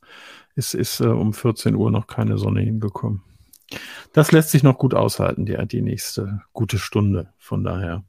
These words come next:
freue ich mich auf unser heutiges Gespräch. Ähm, es gibt einen kleinen Service-Hinweis. Ähm,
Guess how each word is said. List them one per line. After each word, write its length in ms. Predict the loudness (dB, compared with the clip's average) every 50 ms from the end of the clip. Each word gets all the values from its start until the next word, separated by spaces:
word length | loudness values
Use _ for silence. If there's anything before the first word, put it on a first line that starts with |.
| _ -20 -20 -18 -16 -14 -12 -12 -12 -12 -14 -14
freue 300 | -4 2 4 6 6 6
ich 80 | 6
mich 120 | 6 6 6
auf 80 | 6
unser 200 | 4 4 6 6
heutiges 360 | 6 6 6 4 2 2 0 -2
Gespräch. 640 | -6 -12 -8 0 4 6 6 6 6 4 -2 -14 -20 -20 -8 0
Ähm, 440 | 2 4 6 6 6 6 6 6 4
es 300 | 4 2 -2 -4 -8 _
gibt 260 | -2 -2 -2 0 0
einen 300 | 2 2 4 4 2 0
kleinen 1160 | -2 -10 -6 -2 0 2 4 4 4 4 4 4 6 6 6 6 4 4 4 4 2 2 0 -2
Service-Hinweis. 1600 | -4 -8 -8 -8 -6 -2 0 2 2 4 2 2 0 -2 -4 -6 -4 -4 -2 0 0 0 2 2 2 2 2 0 -2 -4 -8 -6 -2 0
Ähm, 440 | 0 2 2 2 2 2 0 -2